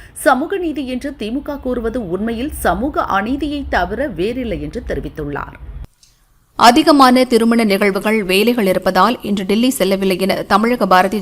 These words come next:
Speaker 2: ஜனதா முன்னாள் தலைவர் அண்ணாமலை கூறியுள்ளார்.
Speaker 1: முதல்வர் ஸ்டாலின் தலைமையிலான அரசு நேர்மையான அரசாக இருந்தால் நிறைவேற்றப்பட்ட வாக்குறுதிகள் குறித்து வெள்ளை அறிக்கை வெளியிடாமல் ஆட்சியாளர்கள் அஞ்சி நடுங்கி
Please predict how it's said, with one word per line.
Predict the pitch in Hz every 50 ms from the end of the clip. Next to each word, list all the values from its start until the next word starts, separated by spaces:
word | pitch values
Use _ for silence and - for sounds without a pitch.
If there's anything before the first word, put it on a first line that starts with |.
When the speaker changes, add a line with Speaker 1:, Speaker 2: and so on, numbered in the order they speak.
| 190
Speaker 2:
ஜனதா | 185 185 180 - 196 175
முன்னாள் | - 202 202 208 220 220 220 208
தலைவர் | - 190 185 185 190 -
அண்ணாமலை | - 185 196 214 233 226 190 165 165 220 233 -
கூறியுள்ளார். | 220 208 185 175 160 160 165 160 - - - _ _ _ _ _ _ _ _ _ _ _ _ _ _ _ _ - - _ _ - - _ _ -
Speaker 1:
முதல்வர் | 214 254 247 285 277 254 269
ஸ்டாலின் | 262 - - 349 247 247 262 285 277
தலைமையிலான | 269 285 233 214 208 226 226 220 220 208 196 196 196 196
அரசு | 185 180 175 190 185 - - 285 294
நேர்மையான | 240 175 156 160 190 208 214 214 226 214 214 208 208 208 196
அரசாக | 190 175 175 185 - 220 165 180 185 -
இருந்தால் | 175 165 170 175 175 175 170 190 202 233 - - 151 156
நிறைவேற்றப்பட்ட | 160 160 180 202 202 254 240 - 269 240 233 254 240
வாக்குறுதிகள் | 220 185 196 196 - 240 220 202 202 196 196 190 185 180 175
குறித்து | - 160 170 170 170 - 277 302
வெள்ளை | 214 165 175 202 233 269 254 220
அறிக்கை | 196 175 170 170 190 175
வெளியிடாமல் | 160 143 139 180 160 175 175 170 160 151 151 151 170 247 277 -
ஆட்சியாளர்கள் | - 175 180 196 226 - - 320 311 294 277 269 254 240 220 226 247 254 -
அஞ்சி | - 202 202 202 214 226 240 269
நடுங்கி | 220 180 185 190 190 214 226 240 226